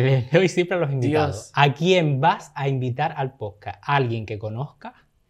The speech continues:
Speaker 1: que sepa que vas a venir, o porque, por cercanía, por lo que sea,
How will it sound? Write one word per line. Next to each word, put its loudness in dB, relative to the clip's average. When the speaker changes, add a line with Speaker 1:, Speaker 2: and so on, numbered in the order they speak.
Speaker 1:
que -4
sepa -2
que -10
vas -8
a -6
venir, -6
o -16
porque, -12
por -16
cercanía, -6
por -8
lo -8
que -10
sea, -12